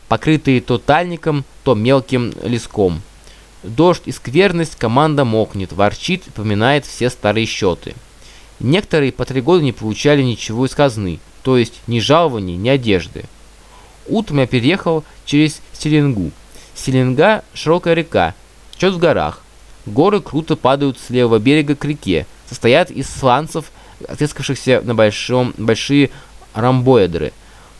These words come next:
Пласты, наклоненные, перемешаны с крупным песчаником, мелким хрящем, потом снова слан-, сланцы,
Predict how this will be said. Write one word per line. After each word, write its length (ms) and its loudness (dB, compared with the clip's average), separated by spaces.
Пласты, 560 0
наклоненные, 880 0
перемешаны 600 0
с 60 -12
крупным 460 0
песчаником, 720 -2
мелким 580 2
хрящем, 640 0
потом 240 0
снова 440 4
слан-, 340 0
сланцы, 580 0